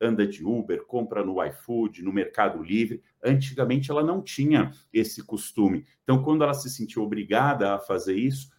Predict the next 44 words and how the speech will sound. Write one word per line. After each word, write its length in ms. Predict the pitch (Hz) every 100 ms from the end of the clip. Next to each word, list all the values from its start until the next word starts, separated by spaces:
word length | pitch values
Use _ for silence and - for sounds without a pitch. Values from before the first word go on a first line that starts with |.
| _
ela 200 | 139 156
rapidamente 760 | 139 147 151 123 113 123 123 113
se 200 | - 113
adaptou 720 | 110 104 - - 123 143 - _
e 140 | 165
vai 160 | 180 185
ser 140 | -
muito 420 | 110 101 127 131
difícil 440 | - - 117 123 120
ela 220 | 127 127
perder 560 | 156 143 104 107 110 - _
esses 360 | - 104 104 -
costumes. 600 | - 104 - 98 85 82
Então, 360 | 101 117 113 - _
qualquer 320 | - 110 160
ideia 420 | 160 123 123 113 95
de 140 | -
serviços 560 | - 101 98 131 135 -
que 80 |
vocês 260 | 117 - 110
tiverem 460 | - 98 98 98 - _ _
para, 380 | 101 95 90 85
para 260 | - 95
prestar, 720 | 85 82 - - 117 120 - -
hoje 280 | 117 135 113
existe 440 | 110 123 - - -
tecnologia 800 | 127 139 117 104 - 101 127 131 _ _
que 100 | 123
vai 240 | 107 110
permitir 440 | 123 110 107 - 113
tudo 280 | 123 104 107
isso 240 | 104 -
dar 100 | 120
certo. 520 | - 104 92 - - _
Mas 220 | - 110 107
o 40 |
que, 80 | 143
que 100 | 135
a 40 | 117
gente 260 | 120 -
tem 120 | 107
que 60 | 104
ter 120 | 98
certeza? 600 | - 87 - 123 135 151